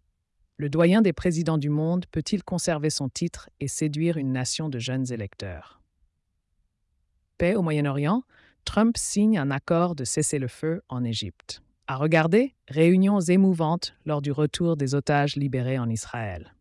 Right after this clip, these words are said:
Bonheur indescriptible lors du retour des détenus à Gaza. Regardez. Des prisonniers palestiniens libérés en Cisjordanie acclamés par des foules en liesse. Otages libérés montrés dans la première vidéo diffusée par les F D I.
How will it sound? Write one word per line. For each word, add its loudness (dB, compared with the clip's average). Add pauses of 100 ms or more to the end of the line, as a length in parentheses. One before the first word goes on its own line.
(120)
Bonheur 6
indescriptible -2
lors -6
du -4
retour -4
des -4
détenus -6 (100)
à -10
Gaza. -10 (520)
Regardez. -10 (760)
Des -6
prisonniers 2
palestiniens 2
libérés 2
en 0
Cisjordanie 0
acclamés -2
par -6
des -6
foules -6
en -2
liesse. -2 (520)
Otages 2
libérés 2
montrés -2
dans -2
la -4
première 2
vidéo 0
diffusée -4
par -6
les -4
F -12
D -6
I. -10